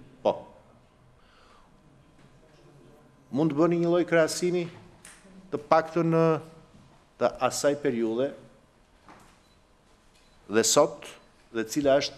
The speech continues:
arsyeja e ndryshimit? E kuptova, ju e thatë pak më parë që në dy mijë e trembëdhjetën Mbretëria e Bashkuar ishte pjesë e B E S. Me ca rregulla që ndoshta e detyronin atë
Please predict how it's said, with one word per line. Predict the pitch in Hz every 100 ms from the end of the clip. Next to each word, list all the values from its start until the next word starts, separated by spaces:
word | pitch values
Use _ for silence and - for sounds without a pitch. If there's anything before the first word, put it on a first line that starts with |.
| 120
arsyeja | - 143 135 120
e |
ndryshimit? | 110 101 - 98 92 -
E | 160
kuptova, | 165 - 131 104 107
ju | 151
e | 165
thatë | 165 143 - -
pak | 135 -
më | 131 165
parë | 110 104 165 190 - - - - - -
që | - 104
në | 131
dy | 175
mijë | 143
e | 117
trembëdhjetën | 120 156 110 131 123
Mbretëria | 95 104 143
e | 110
Bashkuar | 98 107 120 104
ishte | - 92 - -
pjesë | 131 - 95
e | 87 87 85 - 92
B | 92
E | 85
S. | 80 - - - - - - _ _ _ _ _ _ _ _ _ _ _ _
Me | -
ca | 90 143
rregulla | 110 95 117 139 147 - -
që | 117 92
ndoshta | 92 - 131 131 - - _ _ _ _ _ _ _ _ - - _ _ _ _ _ _
e | 123
detyronin | 127 127 131 131 107
atë | 92 -